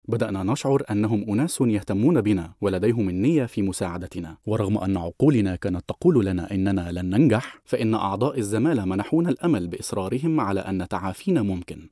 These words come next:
وفي محيط زملاء مدمنين أدركنا أننا لم نعد وحدنا، والتعافي يأتينا من خلال اجتماعاتنا. حياتنا أصبحت على المحك، واكتشفنا أن البرنامج ينجح إذا قدمنا التعافي على جميع أولوياتنا.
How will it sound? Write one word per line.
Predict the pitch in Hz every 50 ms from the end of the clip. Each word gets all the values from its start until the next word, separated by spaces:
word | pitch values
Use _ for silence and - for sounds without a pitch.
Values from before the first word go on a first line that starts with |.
| _ _ _ _
وفي | - 95 - - 101
محيط | 98 98 - - 147 104 - 110
زملاء | 95 104 98 98 101 123 135 - 107
مدمنين | 95 92 92 90 85 101 101 123 175 180 170 165 - -
أدركنا | 104 87 110 123 - - 131 117 113 117 - _ _ -
أننا | 120 107 104 98 92 90
لم | 98 120 165
نعد | 165 151 127 101 90 92
وحدنا، | 95 - - 87 - - - - _ -
والتعافي | 107 107 - - 98 92 127 170 - 165 147
يأتينا | 127 - - - 143 135 123 98
من | 95 92
خلال | - - 101 92 98 92 90
اجتماعاتنا. | 95 - - - - 101 107 135 147 151 131 110 - 95 90 80 76 - _ _ _ _ _ _
حياتنا | - - - 92 92 101 - - 120 117 117 120 -
أصبحت | 104 - - 123 - - 120 -
على | 98 98 92
المحك، | 87 90 90 - 151 110 - _ _ - - _ _
واكتشفنا | 107 - - - - - 165 - 175 139 117 -
أن | 104 101 95
البرنامج | 92 87 90 95 92 117 143 151 131 92 92
ينجح | 110 151 156 110 90 87 - - -
إذا | 113 95 101 92
قدمنا | - - 90 95 104 127 156 156
التعافي | 143 - - 139 139 170 160 - 131 113
على | 95 95 92 95 95
جميع | 92 107 107 143 185 180 - -
أولوياتنا. | 110 104 104 101 95 101 95 98 95 - - 92 87 85